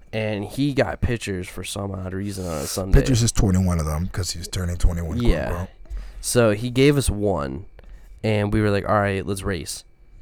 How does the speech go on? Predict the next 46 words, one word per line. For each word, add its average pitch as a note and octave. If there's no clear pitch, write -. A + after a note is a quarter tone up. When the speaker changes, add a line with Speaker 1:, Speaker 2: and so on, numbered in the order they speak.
Speaker 2:
I G#2
was A#2
going. F2
Speaker 1:
Alex G#2
was G#2+
going. G#2+
I, C#3
I C#3
decided A#2
not A2+
to C3
partake. D#3
Speaker 2:
Yeah. G#2
I C#3+
think F3+
Speaker 1:
'Cause C3+
Speaker 2:
Reese C3+
Speaker 1:
I -
had C3+
Speaker 2:
only E3
Speaker 1:
w- C#3
Speaker 2:
drank A#2
one A2+
because A2
he, A#2
he A2+
was G#2
driving. G2
Speaker 1:
I C3
had C#3+
to A2+
open G#2+
the G2+
next G2
day, G2+
so G2+
I G#2+
only A2
had, G2+
like, G2
one F#2
or F2+
two. F#2
Speaker 2:
Yeah. F2+
It C3
was, C#3